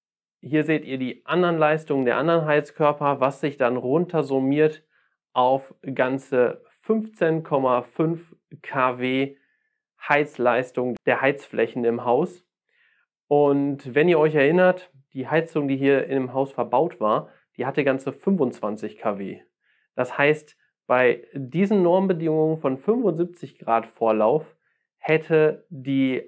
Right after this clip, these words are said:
Heizung ihre Heizleistung von fünfundzwanzig K W niemals komplett abgeben können.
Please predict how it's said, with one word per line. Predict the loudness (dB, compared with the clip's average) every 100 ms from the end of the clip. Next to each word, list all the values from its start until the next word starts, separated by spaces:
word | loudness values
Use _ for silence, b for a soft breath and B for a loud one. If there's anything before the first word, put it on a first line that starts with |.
| -8 -2
Heizung | -2 -2 -4 -2 -2
ihre | -4 -4 -2 -4 -6 -4
Heizleistung | -2 -2 0 0 0 -6
von | -4 -6
fünfundzwanzig | -4 -4 -4 -8 -6 -4 -6 -10
K | -6 -4
W | -4 -6 b b b
niemals | 0 2 4 2 0
komplett | -4 0 -2 0
abgeben | -6 -6 -8 -8 -10
können. | -10 -10 -10